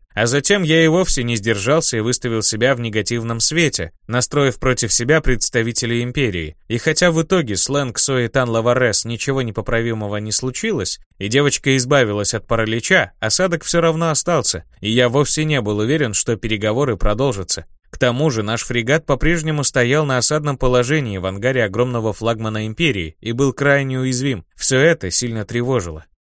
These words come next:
Прошло около часа напряжённого ожидания, прежде чем возле фрегата Паладин Тамара появилась робот-андроид Бионика.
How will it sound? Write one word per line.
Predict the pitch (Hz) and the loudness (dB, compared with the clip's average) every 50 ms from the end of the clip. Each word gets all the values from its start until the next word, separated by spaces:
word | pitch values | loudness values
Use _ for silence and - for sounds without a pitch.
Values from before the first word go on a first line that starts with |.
| _ _ | _ _
Прошло | - 131 147 147 - 233 247 233 | 2 4 4 4 4 4 4 4
около | 214 - 196 175 180 170 | 4 2 2 2 2 2
часа | - - 202 180 - 156 | 2 2 2 2 2 2
напряжённого | 139 131 120 - 127 127 120 139 147 139 131 123 127 127 | 0 -2 -2 0 0 0 2 0 0 0 2 4 4 4
ожидания, | 120 117 135 135 151 170 156 117 101 92 90 | 4 2 2 2 2 2 2 2 -2 -4 -2
прежде | - 107 110 107 98 107 104 | 0 0 0 0 -2 -4 -6
чем | - - 110 107 | -4 -4 -4 -2
возле | 104 107 101 98 104 | -2 -4 -4 -4 -6
фрегата | 98 - 120 120 107 117 107 - 104 92 | -4 -4 -4 -2 0 -2 -2 -2 -4 -6
Паладин | - 107 107 107 95 98 98 92 | -4 -4 -4 -2 -4 -4 -6 -6
Тамара | - 107 120 160 175 160 147 | -4 -4 -2 0 0 0 0
появилась | 120 - 123 120 120 123 143 147 143 139 123 - - | 0 -2 -2 -2 0 -2 -2 0 0 2 2 2 0
робот-андроид | 110 123 131 143 135 127 123 - 117 107 104 101 110 110 110 101 | 0 0 0 0 0 0 -2 -2 -2 -2 -2 -2 -2 -2 -2 -2
Бионика. | 101 110 131 135 120 101 85 82 - 82 80 | -2 -2 0 0 0 -2 -4 -8 -12 -14 -16